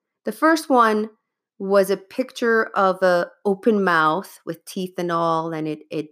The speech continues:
it looked like, and I put on there, "What perspective is this? What's your perspective on this?" And the question was, "What's the ima-, uh, what's the emotion you're seeing from this?" And if you just to look at that mouth,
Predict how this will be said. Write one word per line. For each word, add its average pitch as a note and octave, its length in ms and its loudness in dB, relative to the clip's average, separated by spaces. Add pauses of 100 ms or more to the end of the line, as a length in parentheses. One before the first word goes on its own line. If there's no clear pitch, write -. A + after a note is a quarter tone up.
(140)
it F#3 180 -10
looked C4 300 0
like, C4 160 2
and A3 100 0
I A3 60 2
put C4+ 240 2
on B3+ 180 4
there, A3+ 200 4
"What A3+ 220 0
perspective G3+ 540 -4
is D#3 160 -4
this? D#3+ 240 -8 (300)
What's A#3 160 0
your A#3+ 100 4
perspective E3+ 560 -2
on D3 160 2
this?" D3+ 260 -2
And D#3+ 220 -2 (460)
the F#3+ 80 -2
question A3 440 0
was, F#3 220 2
"What's F#3+ 220 2
the - 100 -2 (100)
ima-, F#3 300 4
uh, F#3 120 2
what's F#3+ 220 2
the - 140 2
emotion G3 540 4
you're D#3 120 0
seeing D#3 360 -2
from D3 220 -4
this?" D3 320 -6 (720)
And A3 120 4
if B3+ 200 2
you D4 260 6
just F#4+ 220 0
to A4 80 2
look C#4 240 4
at A3+ 80 4
that G3 180 0
mouth, F#3 560 0